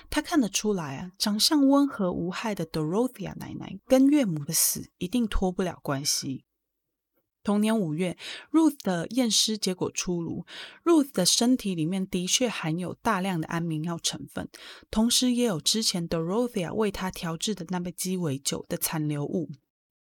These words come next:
可是种种迹象都朝着 Ruth 自杀的方向去，警方没有任何证据或者是任何理由怀疑 Dorothea 可能是谋杀 Ruth 的凶手。在没有动机的条件之下，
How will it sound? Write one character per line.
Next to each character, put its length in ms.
可 120
是 140
种 240
种 180
迹 200
象 260
都 180
朝 280
着 160
Ruth 380
自 180
杀 300
的 100
方 240
向 220
去， 380
警 220
方 180
没 80
有 180
任 220
何 160
证 260
据 160
或 220
者 140
是 220
任 280
何 220
理 160
由 180
怀 300
疑 340
Dorothea 640
可 140
能 160
是 160
谋 240
杀 240
Ruth 380
的 80
凶 280
手。 280
在 140
没 100
有 120
动 280
机 240
的 80
条 280
件 200
之 140
下， 260